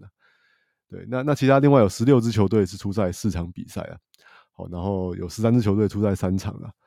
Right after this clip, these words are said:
好，那我觉得像，像这样子的安排，那十三支球队就比较，比较不利一点了，因为其他，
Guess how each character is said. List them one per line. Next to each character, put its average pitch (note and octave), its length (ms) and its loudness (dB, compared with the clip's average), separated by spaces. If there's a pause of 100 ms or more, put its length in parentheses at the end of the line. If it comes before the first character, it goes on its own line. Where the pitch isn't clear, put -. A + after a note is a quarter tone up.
(300)
好， - 100 -10
那 A#2+ 80 2
我 B2+ 80 6
觉 A2+ 80 6
得 A#2 60 6
像， B2 180 4
像 B2+ 160 4
这 B2+ 80 2
样 A#2+ 80 4
子 G2+ 80 2
的 F#2+ 60 0
安 G#2+ 120 -2
排， F2+ 240 -6
那 A2+ 120 0
十 A2+ 120 -4
三 A2 140 4
支 - 20 6
球 G2 140 4
队 G2+ 100 2
就 G2 120 0 (120)
比 - 80 -14
较， F#2+ 140 -2 (220)
比 - 80 -12
较 G2 80 -2
不 G2+ 120 -4
利 F#2+ 160 -2
一 F#2 60 -2
点 F2+ 160 -10
了， E2 100 -20 (140)
因 G2+ 80 -12
为 G#2 60 -10
其 - 120 -10
他， G#2 320 -2